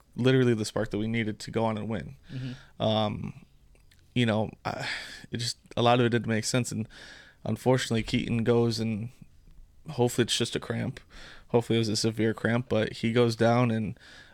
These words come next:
Speaker 1: um, we saw Elneny come in, and, and literally the speed that Ledesma would have provided gives us a spark to even keep pushing throughout that game.
Speaker 2: Yeah,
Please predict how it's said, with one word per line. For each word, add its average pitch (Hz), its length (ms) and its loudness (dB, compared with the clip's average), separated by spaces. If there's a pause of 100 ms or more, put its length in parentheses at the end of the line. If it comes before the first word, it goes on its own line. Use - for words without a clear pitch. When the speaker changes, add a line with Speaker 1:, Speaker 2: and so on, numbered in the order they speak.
Speaker 1:
um, 110 440 -4 (720)
we 110 100 -4
saw 110 460 -2 (160)
Elneny 120 480 0
come 117 160 -4
in, 120 120 0
and, 113 240 -4
and 117 140 -4
literally 131 380 4
the 117 100 0
speed 127 560 2 (480)
that 117 220 4
Ledesma 123 540 4
would 131 220 4
have 120 160 4
provided 113 640 2 (600)
gives 120 240 4
us 117 160 0
a 110 60 0
spark 123 400 2
to - 120 -2
even 113 280 -2
keep - 260 -2
pushing 107 360 -4
throughout 104 280 -2
that 101 160 -4
game. - 340 -6 (300)
Speaker 2:
Yeah, 92 260 -6